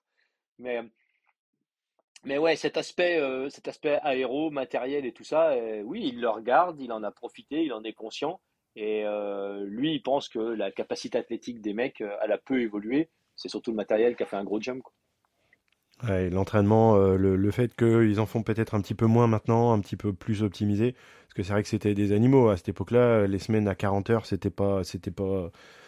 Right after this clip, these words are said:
Speaker 2: c'était pas une fois dans l'année, quoi. C'était plusieurs fois. Euh, il avait parlé dans un ancien podcast de deux semaines d'affilée où il était à plus de quarante heures. Il était à quarante-deux heures, je crois. Il
Speaker 1: Ouais, ouais.
Speaker 2: Pff, c'est, c'est,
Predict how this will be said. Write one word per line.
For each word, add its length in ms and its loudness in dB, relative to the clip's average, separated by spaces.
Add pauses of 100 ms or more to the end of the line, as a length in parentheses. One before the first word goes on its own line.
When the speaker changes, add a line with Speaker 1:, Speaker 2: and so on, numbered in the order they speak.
(160)
Speaker 2:
c'était 200 -8
pas 140 2
une 80 2
fois 180 0
dans 100 4
l'année, 200 4
quoi. 140 0
C'était 260 -6
plusieurs 320 -8
fois. 380 4
Euh, 160 2 (480)
il 340 0
avait 160 6
parlé 300 6
dans 180 2
un 80 4
ancien 240 0
podcast 540 0
de 440 8
deux 300 2
semaines 400 0
d'affilée 380 0
où 100 2
il 80 2
était 160 -2
à 60 0
plus 180 -8
de 60 -20
quarante 280 -4
heures. 140 0
Il 60 0
était 140 -4
à 40 -2
quarante-deux 500 0
heures, 200 2
je 80 -10
crois. 440 4
Il 240 0
Speaker 1:
Ouais, 120 8
ouais. 180 4 (440)
Speaker 2:
Pff, 140 -8 (360)
c'est, 140 -10
c'est, 520 -8